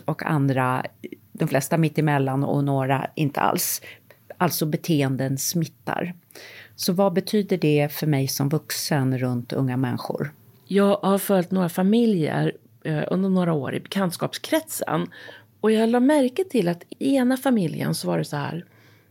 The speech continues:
Speaker 2: Det var en tanke om samarbete på något vis. Så om barnen inte hann plocka undan, då sa mamman alltid så här: "Du, jag tar undan tallriken åt dig så länge." Man hjälptes åt sådär. I den andra familjen så var det precis tvärtom.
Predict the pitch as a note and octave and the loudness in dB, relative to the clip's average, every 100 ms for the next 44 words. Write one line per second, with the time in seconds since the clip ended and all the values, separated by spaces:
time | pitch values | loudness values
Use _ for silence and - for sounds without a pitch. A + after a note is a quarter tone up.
0 | - A#3+ C4+ A#3 G#3 G3+ - C#4+ A#3 F3+ | -4 0 4 4 4 2 0 0 2 2
1 | F3 F3+ F3+ - - D4+ C#4+ G3+ G3 G3+ | 2 2 -2 -4 0 4 6 6 4 2
2 | D4+ D#4 - - - E3 - - - - | 2 0 0 -6 -2 0 2 0 -4 -2
3 | - - - - - - - - - - | -2 -4 -8 -14 -16 -18 -6 0 4 6
4 | C4 B3+ A#3 G#3 G#3 G#3 G#3 G#3 F#3+ F3 | 6 6 4 4 4 4 2 2 0 0
5 | E3+ F3 E3+ D#3+ G3+ E3+ D3+ D#3+ F#3 F#3 | 0 -2 -2 0 2 0 -2 -2 -4 -2
6 | E3+ D#3+ E3+ D#3 D3+ D#3 C#3+ - C#3 - | 0 0 0 -2 -4 -4 -6 -6 -8 -8
7 | - - C4 C#4 C#4 D4 C#4+ B3 A#3 A3 | -16 -6 2 4 4 4 4 2 0 -2
8 | F3+ E3+ D#3+ D#3 C#3+ C#3 D#3+ - - - | -2 -2 -2 0 -2 -2 -2 -2 -4 -10
9 | - _ _ _ _ _ _ _ _ C#4 | -14 _ _ _ _ _ _ _ _ 2
10 | C#4 C#4+ C#4 C4+ F4 D#4 D#3+ - - - | 4 4 2 0 2 2 0 -4 -4 -2
11 | - D#3+ - - - - A#3+ A#3+ B3+ B3 | -2 -4 -12 -20 -20 -4 2 4 4 4
12 | A#3 C4+ C4 G3 F#3 G3+ F#3 F3 D#3+ - | 2 2 4 4 2 0 -2 -2 -2 -2
13 | E3+ - - - - | -4 0 -2 0 -6